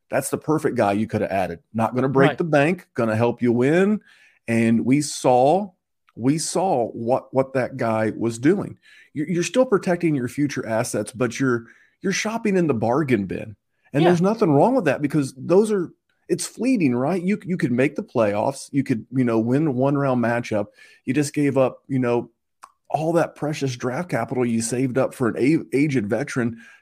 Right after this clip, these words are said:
Speaker 1: to make a bad run.
Speaker 2: Mm-hmm.
Speaker 1: I'm, I'm all for adding points to your roster, you know, if you're un-, unexpectedly contending, but
Speaker 2: Mm-hmm.
Speaker 1: do so on the cheap, man. Go, go through, and if you're gonna pay premium,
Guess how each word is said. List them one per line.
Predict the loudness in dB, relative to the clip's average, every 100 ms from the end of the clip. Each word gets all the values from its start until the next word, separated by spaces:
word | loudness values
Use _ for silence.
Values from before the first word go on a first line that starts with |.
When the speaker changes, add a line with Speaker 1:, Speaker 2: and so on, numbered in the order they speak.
| -6
Speaker 1:
to |
make | -2 0
a | 0
bad | 0 2 0
run. | -2 -6 -8 -10 -18 _ -14
Speaker 2:
Mm-hmm. | -10 -6 -2
Speaker 1:
I'm, | 0 2
I'm | 2 4
all | 2
for | 2 -2
adding | 2 2 0
points | 0 -2 -2 -2
to | -2
your | 0
roster, | 2 4 2 0 -4 -4 -6 -6
you | 0
know, | 0
if | 0 0
you're | -2 0
un-, | 0 0 -4 -4 0 2 2 0 -8 -8
unexpectedly | -8 -8 -2 -2 0 0 0 0
contending, | -4 -4 -4 -2 -4 -4 _ _ _
but | -4 0
Speaker 2:
Mm-hmm. |
Speaker 1:
do | 0
so | 2 2
on | 4 2
the |
cheap, | -2 -4 -6 -6
man. | -4 -2
Go, | 2 0
go | 4 4
through, | 2 2 4 4 4 0 -18 -4
and | 0
if | 0
you're | -2 -4 -4
gonna | 2 2 2
pay | 0 0
premium, | 0 -2 0 0 0 -2